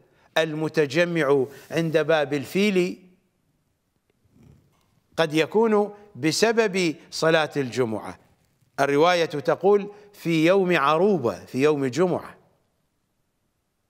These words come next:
وإلا مستغرب أن يكون هذا الجمع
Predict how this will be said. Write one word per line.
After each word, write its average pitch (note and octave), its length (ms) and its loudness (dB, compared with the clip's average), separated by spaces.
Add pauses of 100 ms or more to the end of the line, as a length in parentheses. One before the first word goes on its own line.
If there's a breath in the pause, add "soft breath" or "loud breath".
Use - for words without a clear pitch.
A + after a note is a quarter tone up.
(160)
وإلا F3+ 760 0 (2000)
مستغرب F3 1000 0 (1400)
أن D#3 140 0
يكون G3+ 400 2
هذا E3+ 800 -2 (420)
الجمع D#3 640 -2